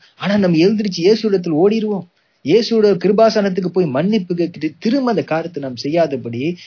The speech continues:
நாம் இயேசுவுக்கு இருப்போம். இன்றைக்குள்ள காரியம் பார்க்க போனா அந்த வசனத்தை நாம் பார்ப்போம். இது ரோமர் அதிகாரம் மூன்று,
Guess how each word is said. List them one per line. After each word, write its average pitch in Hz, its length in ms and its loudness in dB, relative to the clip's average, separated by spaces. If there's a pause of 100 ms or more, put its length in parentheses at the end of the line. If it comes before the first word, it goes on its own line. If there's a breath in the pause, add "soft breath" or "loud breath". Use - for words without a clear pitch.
(220 loud breath)
நாம் 143 200 -4
இயேசுவுக்கு 196 440 0
இருப்போம். 180 400 -4 (340 loud breath)
இன்றைக்குள்ள 226 440 2
காரியம் 202 360 0
பார்க்க 175 320 -4
போனா 131 200 -10
அந்த 175 140 -2
வசனத்தை 170 420 -4
நாம் 120 140 -8
பார்ப்போம். 127 420 -8 (680)
இது 135 280 -2
ரோமர் 175 520 0 (120)
அதிகாரம் 127 560 -2 (180)
மூன்று, 151 800 -2